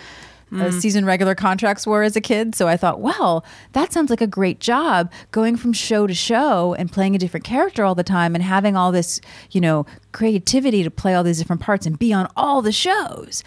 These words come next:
Speaker 2: I completely agree with you. I think growing up watching television in the era that, that both of us did,
Speaker 1: Mm-hmm.
Speaker 2: it really informed to me what I thought a working actor meant.
Speaker 1: Yes.
Speaker 2: And also, I, there are certain actors that I have just a very specific kind of familial reaction to because they were, uh,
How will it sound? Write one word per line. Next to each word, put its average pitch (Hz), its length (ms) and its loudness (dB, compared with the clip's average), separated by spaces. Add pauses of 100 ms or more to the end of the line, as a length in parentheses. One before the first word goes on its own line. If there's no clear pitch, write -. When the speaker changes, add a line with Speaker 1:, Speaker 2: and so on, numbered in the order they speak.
Speaker 2:
I 190 360 0
completely 196 340 -4
agree 185 160 -4
with 185 120 -8
you. 185 100 -2
I 175 140 2
think 180 320 -4 (400)
growing 202 320 4
up 190 140 0
watching 175 400 0
television 180 680 -4
in 175 140 -6
the 170 180 -4
era 160 360 0
that, 156 380 0 (580)
that 151 200 0
both 160 220 2
of 170 100 -2
us 160 220 -2
did, 170 380 2
Speaker 1:
Mm-hmm. 175 300 0 (360)
Speaker 2:
it 185 240 -2
really 202 420 2
informed 180 480 -2
to - 140 -6
me 196 480 0
what 175 260 -2
I 165 160 2
thought 170 200 -2
a 160 40 -2
working 156 440 -6
actor - 340 -6
meant. - 200 -10
Speaker 1:
Yes. - 480 -2 (320)
Speaker 2:
And 208 120 0
also, 208 320 0
I, 196 260 0 (240)
there 214 120 0
are 220 60 0
certain 196 380 -4
actors 196 440 0
that 185 120 -2
I 170 100 2
have 170 240 -4
just 190 180 -8
a 185 80 -6
very 170 380 -4
specific 185 400 -6
kind 175 180 -4
of 160 80 -6
familial 170 600 0
reaction 170 600 -2
to 269 240 0
because 196 280 0
they 175 100 2
were, 165 200 -2
uh, 170 100 0